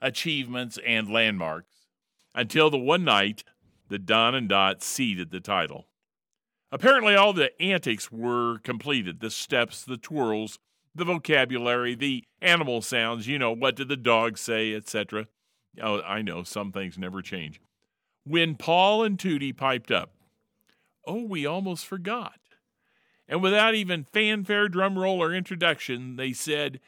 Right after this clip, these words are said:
"Stand on your head, little Paul." And as if on cue, and expecting a treat, little Paul, maybe three and a half years old,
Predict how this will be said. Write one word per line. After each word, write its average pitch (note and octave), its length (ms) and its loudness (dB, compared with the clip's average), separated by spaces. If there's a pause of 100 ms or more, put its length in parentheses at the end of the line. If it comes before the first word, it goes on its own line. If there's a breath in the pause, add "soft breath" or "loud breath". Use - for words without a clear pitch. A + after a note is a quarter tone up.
(240 soft breath)
"Stand B2+ 480 2
on C3 160 2
your G3+ 160 0
head, A#3 340 -2
little A2+ 240 -4
Paul." A2+ 520 0 (440 soft breath)
And E3 160 2
as D#3 120 0
if C4+ 160 -2
on D4+ 200 0
cue, B2+ 540 -2 (300 soft breath)
and D#3 140 4
expecting A#3 540 0
a C4+ 40 -4
treat, B2 600 -4 (340 soft breath)
little A#3 320 0
Paul, D3 540 2 (160 loud breath)
maybe E3 220 -2
three A3 280 -4
and C4+ 80 -2
a B3+ 80 0
half A#3 240 0
years G#3+ 260 -4
old, C#3 300 0